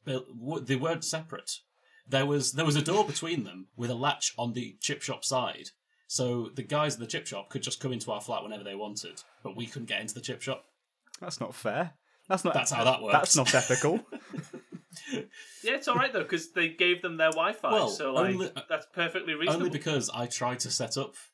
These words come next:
Speaker 1: like, uh, set up a broadband connection, and the, the broadband I'd asked for immediately then contacted them, like, "Someone's trying to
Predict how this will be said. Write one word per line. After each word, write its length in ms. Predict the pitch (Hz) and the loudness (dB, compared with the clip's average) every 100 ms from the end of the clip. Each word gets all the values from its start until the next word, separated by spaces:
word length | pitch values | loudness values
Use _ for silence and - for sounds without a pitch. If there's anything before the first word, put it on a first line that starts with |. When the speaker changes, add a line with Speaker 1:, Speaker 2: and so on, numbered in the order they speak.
| _ _ _ - | _ _ _ -10
Speaker 1:
like, 220 | 104 - - | -10 -10 -12
uh, 40 | - - | -10 -2
set 440 | - - - 113 | -2 -2 -4 -4
up 100 | 104 | -8
a 40 | |
broadband 480 | - 120 123 110 98 | -8 -4 -4 -4 -8
connection, 500 | - 98 - - 95 - | -8 -8 -6 -8 -8 -6
and 180 | 113 107 | -6 -6
the, 140 | - - - | -10 -12 -10
the 440 | 120 107 104 101 - | -6 -4 -4 -8 -6
broadband 400 | 123 120 117 104 | -4 -2 -2 -4
I'd 220 | 101 101 - - _ 110 | -4 -6 -8 -12 _ -6
asked 280 | 113 - | -4 -4
for 300 | - 87 90 - | -6 -10 -10 -8
immediately 420 | 110 104 110 104 | -6 -6 -6 -6
then 160 | 101 101 | -8 -6
contacted 500 | 120 107 113 113 101 | -8 -6 -8 -10 -8
them, 180 | 107 | -8
like, 260 | 98 87 - _ - | -8 -10 -14 _ -10
"Someone's 320 | - 110 101 | -6 -4 -4
trying 260 | - 104 | -4 -6
to 60 | 101 | -8